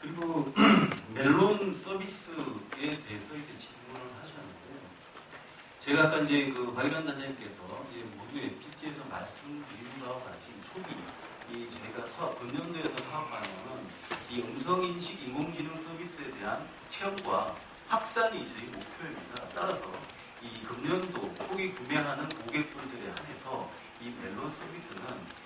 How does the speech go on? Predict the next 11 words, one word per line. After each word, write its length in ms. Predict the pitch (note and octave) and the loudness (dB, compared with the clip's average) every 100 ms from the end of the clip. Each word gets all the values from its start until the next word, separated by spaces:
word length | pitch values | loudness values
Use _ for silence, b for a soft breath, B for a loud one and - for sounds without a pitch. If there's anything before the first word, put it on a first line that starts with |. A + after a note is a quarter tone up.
| - - | -14 -12
저희가 280 | - G#2+ G#2 | -10 -4 -4
약 60 | G2+ | -4
삼 180 | - D3+ | -6 -8
개월 220 | D3+ D3+ | -4 -4
정도 500 | - - - - - - - - | -6 -8 -10 -8 -10 -10 -12 -6
무료로 640 | - - C3+ - - - | -2 0 0 -2 -4 -6
제공을 540 | - - - - - | -8 -10 -10 -10 -8
해드릴 480 | B2 A#2+ A#2 - - | -8 -8 -8 -8 -8
예정이고요. 580 | - C3+ - G#2 A2 A2 - - - E3 | -6 -8 -8 -8 -8 -8 -10 -14 -14 -6
이후에는 720 | F3+ F3+ G3+ F#3+ - D3+ F#3+ - - - - | -4 -2 4 4 4 -2 -4 -8 -12 -14 -8
여러분들께서 800 | D3+ - B2+ - - - - | -6 -6 -6 -10 -10 -10 -8